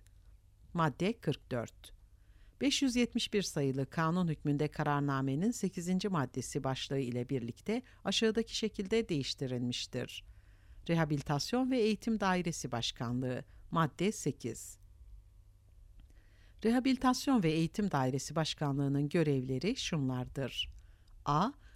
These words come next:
Özürlülerin rehabilitasyonu ve eğitimi sürecinde ilgili kurum ve kuruluşlar arasında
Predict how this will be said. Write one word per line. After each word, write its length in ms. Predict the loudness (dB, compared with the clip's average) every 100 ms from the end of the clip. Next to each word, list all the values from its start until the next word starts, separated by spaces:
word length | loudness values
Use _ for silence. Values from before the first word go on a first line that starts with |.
| -16 0
Özürlülerin 800 | 2 4 2 4 2 2 2 2
rehabilitasyonu 880 | 2 2 0 -2 -2 -2 -2 -2 2
ve 80 | 2
eğitimi 400 | 2 0 0 -2
sürecinde 640 | 0 -2 -2 -2 0 0
ilgili 400 | 0 -2 0 -2
kurum 340 | -2 -2 0 2
ve 140 | 2
kuruluşlar 580 | 0 -2 -2 -2 0 -2
arasında 580 | -2 -4 -4 -4 -2